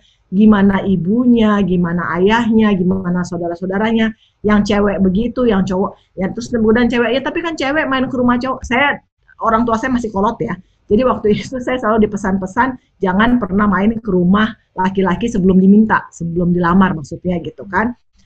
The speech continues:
Tapi ya dengan begitu ya, tapi waktu itu saya masih S M A, ya namanya anak S M A, ya mohon maaf, Mama dan Papa,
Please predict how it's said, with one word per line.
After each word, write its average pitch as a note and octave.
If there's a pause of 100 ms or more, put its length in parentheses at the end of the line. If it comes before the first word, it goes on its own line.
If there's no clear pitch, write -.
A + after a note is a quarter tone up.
(140)
Tapi E4+
ya G#3+
dengan G3
begitu F3+
ya, G3
tapi F3
waktu G#3
itu B3
saya B3
masih G3+
S F#3
M E3+
A, G#3+
ya F3+
namanya E3+
anak E3
S D3
M E3+
A, G3+
ya E3+
mohon E3
maaf, F#3 (160)
Mama F3
dan F3
Papa, D#3+